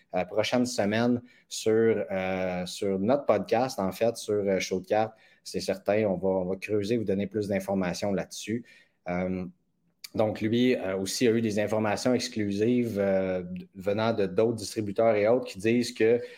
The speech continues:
euh, il y aurait au release day une seule, euh, un pour cent, c'est-à-dire de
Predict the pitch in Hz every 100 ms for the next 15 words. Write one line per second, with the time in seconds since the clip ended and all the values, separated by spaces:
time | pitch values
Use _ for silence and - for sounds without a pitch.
0 | - _ 95 95 92 92 92 92 - 113
1 | - 101 104 104 120 127 127 - - -
2 | 143 139 123 131 131 120 101 110 131 147
3 | - 147 131 - - 131 127 127 120 -
4 | _ _ - 98 98 95 92 92 92 147
5 | 165 165 127 - 131 127 - - - 101
6 | 95 110 120 110 104 98 98